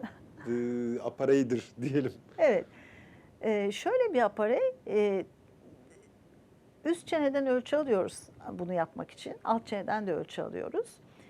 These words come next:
Speaker 1: Ve silikon plaklar hazırlıyoruz. Üst çeneye uygun ve alt çeneye uygun silikon plaklar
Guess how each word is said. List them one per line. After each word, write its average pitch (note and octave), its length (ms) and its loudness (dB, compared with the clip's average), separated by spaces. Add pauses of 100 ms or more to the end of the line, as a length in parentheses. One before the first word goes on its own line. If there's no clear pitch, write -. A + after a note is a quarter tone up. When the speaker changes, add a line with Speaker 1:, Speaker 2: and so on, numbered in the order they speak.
(240)
Speaker 1:
Ve E4 80 0
silikon D#4+ 480 0
plaklar C4 480 2
hazırlıyoruz. - 720 -4
Üst B3+ 180 -6
çeneye F3+ 300 -2
uygun G3 360 -4
ve C#4 80 0
alt A#3 240 0
çeneye F3 280 -8
uygun D#4+ 220 -6
silikon C#4 440 -6
plaklar G#3 460 0